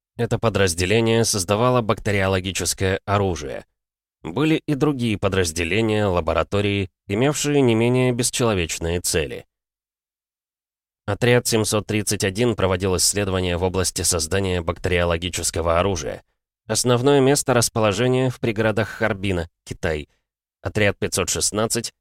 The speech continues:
официально именовался как отряд пятьсот шестнадцать химического управления Квантунской армии. Располагался в Цицикаре, Китай. Отряд сто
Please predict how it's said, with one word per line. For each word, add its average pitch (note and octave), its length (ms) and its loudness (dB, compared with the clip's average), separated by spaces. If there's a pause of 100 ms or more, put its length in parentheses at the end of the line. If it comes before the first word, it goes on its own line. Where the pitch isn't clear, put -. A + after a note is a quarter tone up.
(100)
официально C3+ 520 0
именовался B2+ 520 2
как A#2 200 -2
отряд A2 320 0
пятьсот G2+ 320 -4
шестнадцать G#2+ 540 -2
химического F#2 640 -2
управления F2+ 640 -2
Квантунской F2 800 -4
армии. D#2+ 480 -4 (340)
Располагался A#2+ 720 0
в - 80 -10
Цицикаре, F2+ 680 -4 (300)
Китай. D#2 460 -4 (640)
Отряд F#2 420 -2
сто A2+ 360 -2